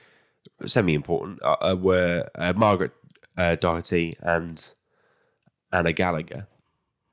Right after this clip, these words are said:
It's good to remember, remember the victims, isn't it? So, look, anyway, he was charged with death by dan-, dangerous driving. He was very seriously injured in this car accident, by the way. And he claims that he doesn't remember anything. He says,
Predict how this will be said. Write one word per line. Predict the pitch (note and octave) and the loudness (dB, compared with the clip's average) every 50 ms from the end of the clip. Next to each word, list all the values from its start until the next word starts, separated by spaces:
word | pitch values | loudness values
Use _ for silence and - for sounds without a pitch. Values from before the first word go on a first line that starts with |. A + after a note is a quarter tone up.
| _ _ _ _ _ _ _ _ _ _ _ _ _ _ _ _ _ - - - | _ _ _ _ _ _ _ _ _ _ _ _ _ _ _ _ _ -16 -14 -14
It's | F2+ - - | -14 -14 -6
good | - F2+ E2+ - | -2 -2 -2 -2
to | - E2 | -4 -8
remember, | D#2 D#2 D#2+ E2 D#2+ D2+ D#2 D2+ - _ _ _ - | -4 -4 -2 -2 -2 -4 -4 -6 -8 _ _ _ -4
remember | F#2 F#2+ F2+ E2+ | -4 -2 -2 -2
the | D#2+ | -4
victims, | C#2+ - - - - G2 A2+ B2 | -4 -6 -8 -6 -6 -4 -2 -2
isn't | D3+ A#2+ | 0 -2
it? | F2 - - | -2 -2 0
So, | - A#2+ F#2+ - - - - - | 0 0 0 0 -4 -16 -4 2
look, | - A#2 G2+ - | 4 4 4 4
anyway, | - C3+ A#2+ G2 G2 | 2 2 2 2 4
he | D3+ F3 | 4 2
was | D#3 D3+ - | 2 0 -2
charged | - - C#3+ A2+ G2 F#2 - | -2 0 4 4 4 4 2
with | G2 F#2+ F2 - | 0 -2 -2 0
death | - A2+ G2+ - - | 0 0 0 0 0
by | G2+ G2 | 0 0
dan-, | F#2 G#2+ G2 F#2 F2+ F2+ - _ | 0 0 -2 -4 -4 -8 -8 _
dangerous | - G2+ F#2+ F2+ F2 D#2+ | -2 -2 -2 -2 -4 -6
driving. | - E2 D#2+ D#2 E2 | -4 -2 -2 0 2
He | C#3 E3+ | 4 4
was | D#3 A#2 | 4 4
very | A2+ G#2 G#2+ G#2 | 2 0 -2 -2
seriously | F#2 - G2+ F#2 E2+ - F#2+ - | -4 -6 -8 -8 -8 -6 -6 -6
injured | F2+ E2 D#2+ D#2+ D#2+ | -6 -6 -6 -10 -10
in | D#2 | -10
this | D#2 D2 - | -12 -14 -8
car | - D#2+ D#2 D2+ | -2 0 0 0
accident, | - - - - - | -2 -4 -10 -10 -8
by | D#2 | -6
the | D#2 - | -6 -6
way. | - - - - - - - - - _ _ _ _ - | -6 -10 -12 -14 -18 -20 -20 -20 -20 _ _ _ _ 0
And | F#2+ F2+ | 2 2
he | F2+ | 2
claims | - - - C3 A#2+ G#2+ G2 F#2 E2+ D#2+ | 0 0 2 2 4 4 4 2 0 -4
that | D2 D2+ | -6 -6
he | F2+ | -8
doesn't | F2 E2+ D#2+ D#2+ | -8 -6 -6 -4
remember | C#2 G2 G#2+ F#2+ D#2 D2+ | 0 0 0 0 0 -2
anything. | C#2+ C#2 - - B1 D2 | -4 -4 -8 -12 -12 -12
He | D2 | -8
says, | - - E2+ D#2 C#2 - - | -4 -2 -2 -2 -2 -4 -12